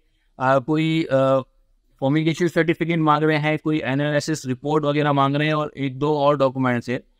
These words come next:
तो वो चीज़ें मांग रहे हैं। वो तो हमारे कॉन्ट्रैक्ट में था नहीं। अब क्या वो मेरी जिम्मेदारी है वो डॉक्यूमेंट जो है वो प्रोवाइड करना? अब देखिए, मैंने उनको फिर वहाँ पे समझाया कि देखिए, डॉक्यूमेंट प्रोवाइड करना एक्सपोर्टर की जिम्मेदारी होती है, जो भी डॉक्यूमेंट चाहिए होता है।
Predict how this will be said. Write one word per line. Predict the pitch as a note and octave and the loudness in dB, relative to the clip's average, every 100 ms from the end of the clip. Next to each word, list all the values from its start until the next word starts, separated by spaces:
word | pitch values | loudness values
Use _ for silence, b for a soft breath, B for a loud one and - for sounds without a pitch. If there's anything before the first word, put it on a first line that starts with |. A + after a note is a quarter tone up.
| _ _ _ _ _ - | _ _ _ _ _ 0
तो | D#3+ | 0
वो | E3+ | 2
चीज़ें | E3+ E3+ D#3+ | 0 0 2
मांग | D3 C3 B2 | 4 4 2
रहे | A#2+ A#2 | 0 -2
हैं। | A#2+ A#2+ - C#3 | -4 -6 -12 -10
वो | C#3+ E3 | -6 -2
तो | |
हमारे | D#3+ D#3+ E3+ | 0 2 2
कॉन्ट्रैक्ट | D#3 D3+ D3+ E3 E3 | 0 0 0 -2 0
में | E3+ D#3+ | -2 -2
था | C#3 D3+ | 0 0
नहीं। | C#3+ A#2 A2 | 0 -2 -4
अब | A#2+ | -6
क्या | D3+ D3+ | 0 2
वो | E3 | 2
मेरी | D3+ D3+ F3 | 0 0 0
जिम्मेदारी | D#3 E3+ F3 F3 F3 | 2 2 2 2 0
है | E3+ | 0
वो | E3+ D#3+ | -2 0
डॉक्यूमेंट | C#3+ C#3 D#3 D#3 - C3+ | -2 0 -2 -2 -8 -4
जो | C#3+ | 0
है | C3+ | 0
वो | D3 | 0
प्रोवाइड | C3+ C3 C3+ C#3 - | -4 -2 0 0 -2
करना? | C3+ C3 B2 _ _ _ _ _ _ _ b b b - | -2 -2 -4 _ _ _ _ _ _ _ b b b -6
अब | D3 | -2
देखिए, | E3+ F#3+ | 0 2
मैंने | E3+ F3 | 2 2
उनको | F3 E3+ E3+ | 2 0 -4
फिर | D#3+ E3 | -2 0
वहाँ | D#3 - | 0 -2
पे | |
समझाया | D3 C3+ B2+ C#3 D3 | -2 0 0 2 2
कि | D3 | 0
देखिए, | C3+ C3 D#3 | -2 -2 -2
डॉक्यूमेंट | B2 A#2 - D#3+ E3+ D#3 | 0 -2 -2 -2 -2 -2
प्रोवाइड | D3 D3+ D#3 D#3+ | 0 2 2 0
करना | D3+ D3+ D#3+ D3 | -2 0 0 0
एक्सपोर्टर | B2+ - D#3 D#3 D3 | -2 -2 -4 -4 -6
की | C#3+ | -6
जिम्मेदारी | C3 C3 C3+ C#3 D3 | -2 -2 2 0 2
होती | D3 B2+ D3 C#3+ | -2 -4 -4 -2
है, | C#3+ | -2
जो | C3 C#3 | -2 -2
भी | D3+ | -2
डॉक्यूमेंट | C3+ C3 C3+ C#3 B2+ | -4 -2 -2 -2 -2
चाहिए | B2+ C3 | -2 0
होता | B2+ A#2 A#2 | -2 -2 -2
है। | G#2+ | -2